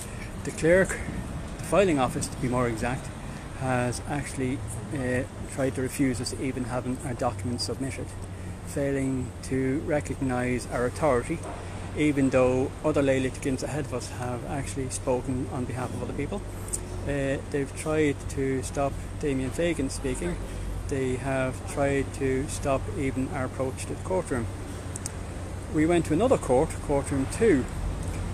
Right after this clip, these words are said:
and explained the circumstances, and the judge there ordered that our court case be heard in courtroom six. Judge eventually got wind of our case and probably the seriousness of it,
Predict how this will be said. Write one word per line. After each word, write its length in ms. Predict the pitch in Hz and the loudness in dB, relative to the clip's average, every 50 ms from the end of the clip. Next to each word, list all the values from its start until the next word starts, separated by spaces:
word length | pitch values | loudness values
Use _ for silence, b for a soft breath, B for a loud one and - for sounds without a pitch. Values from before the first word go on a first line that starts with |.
| - 165 | -4 -2
and 260 | 156 156 151 147 147 - - - - - | 0 0 2 2 0 0 -2 -4 -2 -4
explained 420 | 175 165 - - - 160 151 139 131 | -4 -2 -2 0 2 4 4 4 4
the 40 | |
circumstances, 640 | - 151 139 131 147 151 147 - 160 165 160 185 156 - | 2 2 2 2 2 0 0 2 2 2 2 0 0 0
and 360 | - 165 156 151 147 143 131 | 0 0 2 2 2 2 2
the 60 | 131 | 2
judge 300 | 127 - 151 143 131 - - | 2 2 2 2 2 2 2
there 320 | 170 175 170 151 139 135 - - - - | 4 4 6 6 4 2 0 -4 0 2
ordered 460 | 180 220 254 277 247 - 139 120 - - - - - - - - - - | 4 6 8 8 6 6 4 2 2 0 -4 -4 -4 -4 -4 -6 -4 -2
that 120 | - 151 143 | 0 2 2
our 120 | 135 127 - - | 2 2 0 2
court 300 | - 170 160 139 131 127 - - - - - - - - - - - - - | 4 6 6 6 6 4 2 0 -2 -2 -2 -2 -2 -2 -2 -2 -2 0 2
case 280 | - 143 131 131 - - | 4 4 4 4 2 2
be 100 | - 156 | 2 4
heard 280 | 143 139 135 135 135 131 - - 156 | 6 8 10 10 10 8 6 4 6
in 120 | 147 143 | 6 6
courtroom 480 | 139 - - 139 131 120 - 135 127 123 | 4 4 4 4 4 4 4 2 0 0
six. 340 | - - 190 - - - - - - - - - - - - - - - - - - - - - - - - - - - | 2 2 2 2 2 0 -2 -2 -4 -4 -4 -4 -2 -2 0 0 0 0 0 -2 -2 -2 -2 0 0 0 0 0 0 4
Judge 240 | - 180 202 196 175 | 6 8 8 8 8
eventually 360 | 147 151 156 151 143 - 156 | 8 8 8 8 8 6 4
got 220 | 139 - 143 - 147 | 6 6 6 8 8
wind 320 | 147 151 156 156 156 143 - | 8 8 10 8 8 6 6
of 360 | - 156 143 139 139 139 131 | 6 6 8 8 8 8 8
our 100 | 131 135 127 | 8 6 6
case 380 | - 160 143 147 147 - - | 4 4 4 6 6 4 4
and 300 | - 151 143 139 143 139 - | 2 2 2 2 2 2 4
probably 380 | - 151 147 - - - 147 143 | 4 4 4 4 2 2 2 2
the 100 | - - | 2 2
seriousness 560 | - - 151 147 139 131 - - - - - | 2 4 4 6 6 4 4 4 4 4 6
of 160 | 180 190 196 | 8 8 8
it, 120 | 208 - | 8 6